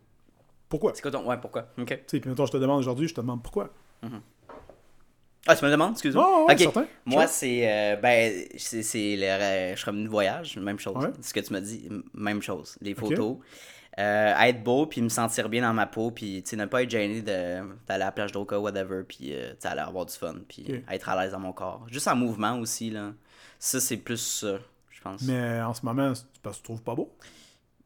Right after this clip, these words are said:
Speaker 2: Ben, je pense que j'ai des livres à perdre, là. Puis, euh, du cardio peut-être à augmenter aussi, à augmenter mon énergie quand je travaille, avoir plus d'énergie, ça, ça m'aiderait.
Speaker 1: Pourquoi tu veux augmenter ton énergie ?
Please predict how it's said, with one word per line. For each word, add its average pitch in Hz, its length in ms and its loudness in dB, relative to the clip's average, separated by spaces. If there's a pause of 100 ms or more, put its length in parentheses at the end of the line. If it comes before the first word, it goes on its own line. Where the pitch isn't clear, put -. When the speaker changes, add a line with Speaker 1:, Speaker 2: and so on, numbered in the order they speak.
Speaker 2:
Ben, 117 240 6
je 113 60 -2
pense 139 200 4
que 127 140 2
j'ai 107 480 0
des 101 300 -2
livres 113 260 0
à 107 80 2
perdre, 98 380 -2
là. 104 140 -6 (160)
Puis, 95 260 -10
euh, 92 400 -4
du - 240 -14
cardio 107 320 -4
peut-être 107 360 -4
à 98 100 0
augmenter 92 360 -8
aussi, 107 260 -6
à 104 220 2
augmenter 104 320 -2
mon 113 140 -4
énergie 101 500 -6
quand 101 140 -4
je - 80 -10
travaille, 98 400 -4
avoir 101 180 -8
plus 101 140 -12
d'énergie, 95 500 -10
ça, - 140 -16
ça - 160 -14
m'aiderait. 95 360 -14 (400)
Speaker 1:
Pourquoi 147 220 0
tu 123 80 -6
veux 127 60 -4
augmenter 123 260 -4
ton 120 160 -6
énergie ? 120 320 -6